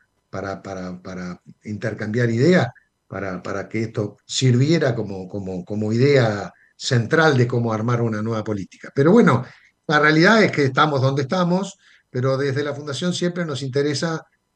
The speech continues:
eh, en estos viajes tratar de, de abrir la cabeza y de, de uno en un país, obviamente en este caso, que está mucho más avanzado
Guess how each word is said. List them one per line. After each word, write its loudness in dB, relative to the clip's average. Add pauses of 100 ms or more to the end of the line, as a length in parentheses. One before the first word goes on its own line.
(320)
eh, -4 (160)
en 4
estos 4
viajes 0
tratar -6
de, 0 (400)
de -2
abrir 4
la -2
cabeza -4
y -4
de, -2 (100)
de -4
uno -6 (580)
en -2
un -4
país, -2 (180)
obviamente -6
en -2
este -4
caso, -6
que -8
está -8
mucho -2
más -4
avanzado -2